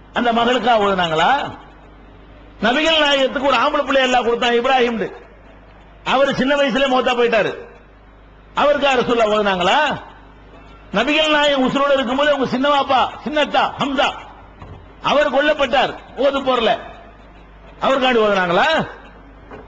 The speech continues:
யாருக்கும் ஓதல. அட, நபிகள் நாயகம் ஸல்லல்லாஹு அலைஹி வஸல்லம் மௌத்தா போன பிறகு அவங்களுக்கா சஹாபாக்கள் ஓதுனாங்களா? அவங்க மகள் ஃபாத்திமா உட்கார்ந்து பாத்தியா ஓதிட்டு இருந்தாங்களா?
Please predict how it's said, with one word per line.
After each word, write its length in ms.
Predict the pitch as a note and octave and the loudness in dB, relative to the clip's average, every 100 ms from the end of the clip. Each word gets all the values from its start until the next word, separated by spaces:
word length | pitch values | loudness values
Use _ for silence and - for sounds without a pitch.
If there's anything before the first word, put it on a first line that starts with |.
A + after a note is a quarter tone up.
| - - - - - | -20 -20 -20 -12 -2
யாருக்கும் 540 | G#3 D4+ E4 E4 B3+ | 2 2 2 0 0
ஓதல. 220 | G#3 C#3+ - - - - - - - - - - - | 0 -4 -10 -18 -20 -20 -20 -20 -20 -20 -20 -14 -2
அட, 160 | C#4 | 0
நபிகள் 380 | B3+ B3+ D#4 E4 | 2 0 0 2
நாயகம் 400 | D#4 D#4 D4 C4+ | 2 2 2 0
ஸல்லல்லாஹு 220 | C4+ A#3+ | 0 2
அலைஹி 260 | C#4 C4+ C#4 | 0 0 0
வஸல்லம் 220 | C4 B3+ | 0 0
மௌத்தா 200 | C#4 C#4+ | 0 0
போன 200 | C#4 C4+ | 0 0
பிறகு 440 | C4+ C4 B3 - - - - - - - - | 0 0 0 -2 -12 -20 -20 -20 -20 -10 -2
அவங்களுக்கா 500 | A#3+ D#4+ D#4 D4 D4 | 0 2 0 0 2
சஹாபாக்கள் 500 | B3+ C4 C4 A#3+ A3+ | 2 2 0 0 0
ஓதுனாங்களா? 680 | G#3+ G3+ F#3+ A3+ D#4+ A#3 - - - - - - - - | 0 0 0 2 2 -2 -6 -20 -20 -20 -20 -20 -16 -4
அவங்க 260 | B3 C4+ | -2 0
மகள் 240 | C4+ C#4 B3 | 2 2 2
ஃபாத்திமா 380 | B3 C4 C4+ | 0 2 0
உட்கார்ந்து 380 | B3+ A#3+ A#3 A3+ | 2 0 -2 0
பாத்தியா 280 | A3 A#3 A#3+ | 0 0 2
ஓதிட்டு 220 | A3 G#3 G3 | 0 0 -2
இருந்தாங்களா? 500 | G3 G3 D#4 C4 | 0 2 2 0